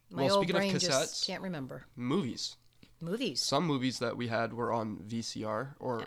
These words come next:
Speaker 2: what
Speaker 1: yep.
Speaker 2: w-, was that the big box thing?
Speaker 1: Yeah.
Speaker 2: <sighs> Those were awesome.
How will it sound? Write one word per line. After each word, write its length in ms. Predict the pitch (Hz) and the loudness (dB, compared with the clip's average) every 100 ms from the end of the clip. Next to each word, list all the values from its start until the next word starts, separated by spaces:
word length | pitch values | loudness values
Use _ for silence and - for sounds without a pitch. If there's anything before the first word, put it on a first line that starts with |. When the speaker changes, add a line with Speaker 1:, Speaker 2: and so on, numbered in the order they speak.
| - | -6
Speaker 2:
what 100 | 123 | -2
Speaker 1:
yep. 100 | 196 | -2
Speaker 2:
w-, 100 | - _ | -4 _
was 120 | 135 | -4
that 200 | 131 160 | -2 -2
the 100 | 196 | -4
big 440 | 139 - 135 131 - | -6 -4 -6 -6 -6
box 420 | 117 135 - - | -6 -6 -8 -10
thing? 240 | 151 156 156 - | -8 -10 -12 -10
Speaker 1:
Yeah. 280 | 156 151 143 - - | -6 -6 -8 -12 -16
Speaker 2:
<sighs> 240 | - - | -14 -10
Those 180 | - 127 | -8 -6
were 120 | 117 - | -6 -2
awesome. 460 | 104 104 113 107 | -2 -2 -6 -10